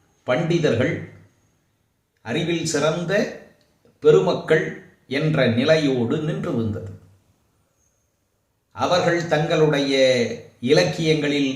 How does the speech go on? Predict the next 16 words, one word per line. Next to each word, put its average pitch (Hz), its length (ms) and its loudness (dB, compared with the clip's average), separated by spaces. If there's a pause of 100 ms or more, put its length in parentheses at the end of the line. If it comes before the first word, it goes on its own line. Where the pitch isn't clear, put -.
திருக்குறளை 135 600 0
பயன்படுத்துவதும், 117 960 -2 (1120)
தங்களுக்கிடையே 180 960 4
நடக்கக்கூடிய 160 880 -2
சொற்பொழிவுகளில் 156 1080 -2 (200)
திருக்குறளை 156 580 -4
பயன்படுத்துவதும் 120 1000 -4 (960)
என்ற 190 240 -2 (120)
ஒரு 156 220 6 (580)
குறிப்பிட்ட 196 580 -6
இடத்தோடு 160 580 0
அது 139 180 0
நின்று 117 240 0
வந்தது. 95 360 -8 (2250)
கீழே 226 380 4
இருக்கக்கூடிய 160 760 -2